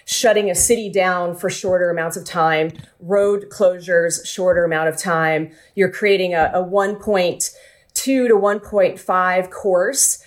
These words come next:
uh, K M course where, you know, you're engaging that spectator to consume the sport differently versus waiting on the side of the road for four hours to watch the guys fly by at thirty miles an hour. So what we're trying to do is,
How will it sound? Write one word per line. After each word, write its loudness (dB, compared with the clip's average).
uh, 2
K 0
M 0
course 0
where, 0
you -4
know, 2
you're 0
engaging 2
that 0
spectator -2
to -16
consume 0
the 2
sport -2
differently 0
versus 0
waiting 2
on -2
the -2
side 2
of -2
the -4
road 0
for -12
four 2
hours -2
to -4
watch 0
the -6
guys 2
fly 0
by 0
at -4
thirty 2
miles -2
an -2
hour. 0
So 0
what 4
we're 0
trying -4
to 2
do -2
is, 0